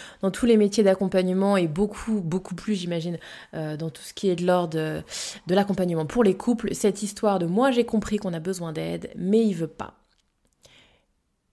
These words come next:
Et, et, <laughs> et on va travailler sur le «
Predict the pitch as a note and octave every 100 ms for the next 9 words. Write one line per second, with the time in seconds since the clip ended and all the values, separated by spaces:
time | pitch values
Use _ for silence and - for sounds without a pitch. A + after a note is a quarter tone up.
0 | _ E3+ C#3 _ _ _ _ _ _ _
1 | F3 - - _ E3+ C#3 _ C#3+ - -
2 | - D#4+ - - G#3+ G#3+ G#3+ G#3+ G3+ A3
3 | G3+ F3+